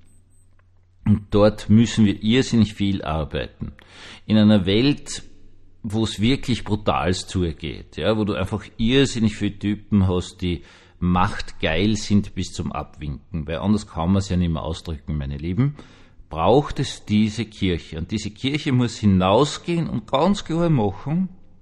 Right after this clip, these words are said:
bei uns ist anders. Wenn dann die Leute kommen, dann müssen sie dieses „Bei uns ist anders“ erleben.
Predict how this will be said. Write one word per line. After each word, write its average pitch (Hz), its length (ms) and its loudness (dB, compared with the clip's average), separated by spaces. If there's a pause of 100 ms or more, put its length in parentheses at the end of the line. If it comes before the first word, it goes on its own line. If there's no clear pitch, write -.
(1080)
bei 87 80 0
uns 107 240 4
ist 104 160 0
anders. 80 500 -6 (800)
Wenn 123 140 2
dann 175 100 4
die 180 80 4
Leute 165 240 4
kommen, 127 400 2 (580)
dann 92 220 0
müssen 104 340 0
sie - 300 -8
dieses 101 320 -10
„Bei - 140 -10
uns 110 420 -6
ist - 320 -8
anders“ 95 380 -4
erleben. 110 680 0